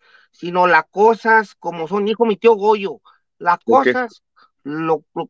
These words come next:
Speaker 1: lo que es.
Speaker 2: Sí, claro.
Speaker 1: Y la verdad, la verdad, la verdad, a la mamá, será porque obviamente la mamá te trajo nueve meses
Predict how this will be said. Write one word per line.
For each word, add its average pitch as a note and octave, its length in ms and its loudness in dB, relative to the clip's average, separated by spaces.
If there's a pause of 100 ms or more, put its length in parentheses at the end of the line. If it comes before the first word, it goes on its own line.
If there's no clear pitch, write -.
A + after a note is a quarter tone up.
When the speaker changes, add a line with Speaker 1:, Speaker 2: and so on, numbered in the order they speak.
Speaker 1:
lo F3 320 2
que E3 300 0
es. - 300 -10 (240)
Speaker 2:
Sí, G#2+ 300 -4
claro. G#2+ 460 0 (300)
Speaker 1:
Y G#3+ 160 4
la G#3 160 6
verdad, G#3+ 340 2
la D4 160 4
verdad, C4 400 4
la B3 100 6
verdad, A#3 460 -4 (480)
a F3+ 160 4
la F3+ 120 4
mamá, G3 600 0 (720)
será E3+ 340 -2
porque G3 260 -6
obviamente F#3 500 -2
la D3+ 100 0
mamá C#3+ 360 0
te D3+ 120 -6
trajo D#3+ 440 -2
nueve E3+ 300 -2
meses E3 560 -6